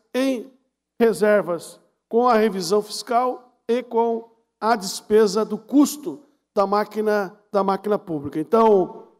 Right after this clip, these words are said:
um programa que nós vamos conversar, começar a conversar sobre ele, programa que foi apresentado ontem e que a Assembleia Legislativa certamente vai acompanhar passo a passo. Nós vamos mostrar,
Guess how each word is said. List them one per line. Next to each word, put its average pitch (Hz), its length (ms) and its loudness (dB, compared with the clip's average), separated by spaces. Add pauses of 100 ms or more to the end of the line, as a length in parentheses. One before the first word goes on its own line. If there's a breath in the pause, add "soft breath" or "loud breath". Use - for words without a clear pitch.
(160)
um 196 80 -2
programa 208 560 2
que 196 120 -8
nós 202 120 -2
vamos 208 160 -2
conversar, 208 440 -4
começar 196 520 -6
a 202 40 -4
conversar 190 500 -4
sobre 180 320 -8
ele, 233 320 2 (340)
programa 202 300 2
que 208 100 -16
foi 214 120 2
apresentado 190 720 -2
ontem 233 520 2 (540)
e 214 140 -4
que 220 760 -2 (480)
a 202 200 0
Assembleia 226 480 -2
Legislativa 233 560 -2
certamente 226 720 -2
vai 214 440 -2 (480)
acompanhar 220 920 -2 (140)
passo 226 320 0
a 220 40 -2
passo. 175 400 -4
Nós 151 140 -12
vamos 185 180 -4
mostrar, 185 800 -4